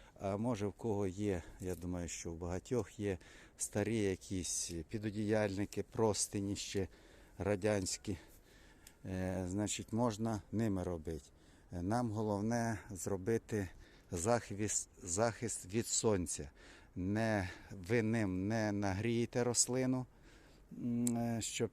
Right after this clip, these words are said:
його використовувати як захист проти морозу, але, е, від прямих сонячних попадань на стовбури можна захистити. Вже отут ось є товстий, але я думаю, що він,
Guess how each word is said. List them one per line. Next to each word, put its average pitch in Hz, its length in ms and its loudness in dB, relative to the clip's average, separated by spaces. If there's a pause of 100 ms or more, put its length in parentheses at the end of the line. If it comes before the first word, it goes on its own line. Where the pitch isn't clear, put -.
його 113 400 4
використовувати 107 920 0
як 107 220 2 (160)
захист 107 540 0
проти 113 260 2
морозу, 110 560 0 (400)
але, 107 500 2 (140)
е, 92 300 -2 (140)
від 113 120 2
прямих 110 480 2
сонячних 101 720 0 (320)
попадань 101 640 2
на 101 260 2 (340)
стовбури 107 760 2 (100)
можна 107 360 0
захистити. 90 760 -2 (340)
Вже 117 180 0
отут 104 400 2
ось 95 220 -4
є 95 120 0
товстий, 101 500 0
але 92 220 0
я 90 80 2
думаю, 90 380 -2
що 85 260 -4 (580)
він, 92 260 -2